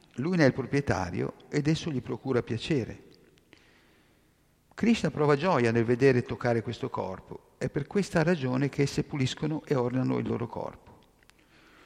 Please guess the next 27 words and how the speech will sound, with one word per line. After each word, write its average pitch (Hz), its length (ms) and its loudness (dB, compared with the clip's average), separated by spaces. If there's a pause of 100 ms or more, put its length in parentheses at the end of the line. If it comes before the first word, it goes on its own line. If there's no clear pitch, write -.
(600)
"O 156 100 6
Arjuna, 151 420 6
non 135 120 4
c'è 131 180 -2
amore 147 280 2
più 131 160 -6
grande 120 360 4
o 113 40 -4
più 131 140 -6
profondo 143 500 -4
per 123 160 -4
me 147 440 0
di 120 160 -4
quello 135 260 -2
delle 120 200 2
gopi." 92 480 -4 (640)
Che 135 80 0
puliscano 156 720 -2
e - 120 -2
o-, 139 200 0
che 127 140 -4
puliscono 117 720 -4
e 127 80 -2
orano 117 360 2
il 104 60 -2
loro 127 200 -2
corpo 170 520 -6